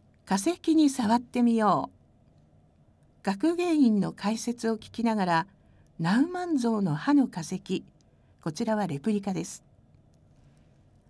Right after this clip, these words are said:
アンモナイトなどの化石や縄文時代の動物の骨、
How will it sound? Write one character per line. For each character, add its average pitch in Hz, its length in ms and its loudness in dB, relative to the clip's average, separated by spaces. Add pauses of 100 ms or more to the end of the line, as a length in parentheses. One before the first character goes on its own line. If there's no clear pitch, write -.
(260)
ア 240 160 0
ン 359 120 -6
モ 349 140 -4
ナ 330 140 0
イ 302 100 -2
ト 240 140 0
な 220 120 0
ど 196 140 -2
の 156 140 -4
化 175 160 -10
石 208 340 -6
や 190 240 2 (380)
縄 185 140 4
文 330 440 2
時 285 160 2
代 214 200 2
の 143 120 -4
動 196 300 0
物 233 260 -4
の 214 160 -2
骨、 196 340 2